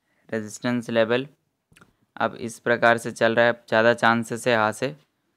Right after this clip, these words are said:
स्टॉक आगे और भी काफ़ी गिरता हुआ देखने को मिलने का। तो ये जितने सारे आप लोग लेवल देख रहे हो गाइस, खास करके अगला, अगला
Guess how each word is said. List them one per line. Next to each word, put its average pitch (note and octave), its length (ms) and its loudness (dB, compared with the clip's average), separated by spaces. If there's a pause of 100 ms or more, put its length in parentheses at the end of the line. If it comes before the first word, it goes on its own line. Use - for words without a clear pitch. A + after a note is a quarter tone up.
(200)
स्टॉक A#2 440 -2
आगे A2 260 -2
और A2 220 2
भी A#2+ 200 -4 (720)
काफ़ी A2+ 320 0
गिरता A2 380 -2
हुआ A2+ 220 4
देखने A2 360 -2
को A2 180 -4
मिलने G#2+ 360 0
का। A#2+ 140 -2
तो A#2 160 -2
ये A2 160 -2
जितने A2+ 380 -4
सारे A2+ 260 2
आप A2 180 0
लोग A2 140 -2
लेवल A2 280 -2
देख G#2+ 220 -6
रहे A2 120 -4
हो G#2+ 60 -4
गाइस, A#2 200 -6
खास G#2+ 260 -6
करके G#2+ 260 -8
अगला, G#2+ 280 -4 (1500)
अगला G#2+ 560 0